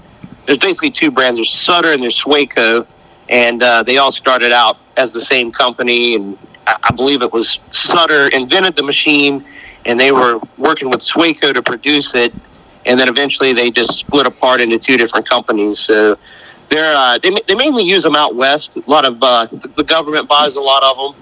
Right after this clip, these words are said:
and actually back at Christmas, I went riding with my dad. Uh, we went, we went down to my parents' house in North Carolina for Christmas, and we actually drove back up to, they, they call 'em the horse trails in Southern Virginia. And, uh,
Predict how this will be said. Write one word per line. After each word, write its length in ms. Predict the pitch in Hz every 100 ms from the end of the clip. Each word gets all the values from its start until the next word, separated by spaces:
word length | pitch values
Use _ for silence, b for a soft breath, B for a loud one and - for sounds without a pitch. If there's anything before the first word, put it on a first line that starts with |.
| -
and 360 | 123 127 123 - B B B
actually 380 | 139 160 - 156
back 280 | 135 147 -
at 80 | -
Christmas, 560 | - 165 - 127 117
I 80 | 131
went 280 | 123 127 127 _
riding 320 | 127 127 135
with 100 | 127
my 100 | 117
dad. 460 | 110 127 135 127 113 120 _ _ -
Uh, 320 | 120 110 107 - _ _ - - _ _ _ -
we 100 | 131
went, 240 | 139 131 - _ _ - - -
we 120 | -
went 160 | 151 139
down 120 | 143
to 60 | 139
my 100 | 120
parents' 340 | - 147 131
house 220 | 131 123
in 60 | 127
North 160 | 123 120
Carolina 380 | 127 120 131
for 140 | 120 113
Christmas, 480 | - 127 - 117 127
and 60 |
we 80 | 120
actually 300 | 127 - 120
drove 500 | 113 127 131 127 110 b b b b b -
back 280 | 147 147 143
up 160 | 131
to, 80 | 135
they, 80 | 127
they 180 | 147 139
call 160 | 139
'em 80 | 127
the 80 | 117
horse 300 | 139 147 -
trails 500 | - 123 104 107 -
in 160 | 117
Southern 320 | 110 135 123 117
Virginia. 640 | 117 113 135 123 107 101 _ - b b b _
And, 380 | 127 123 123 123
uh, 280 | 120 113 110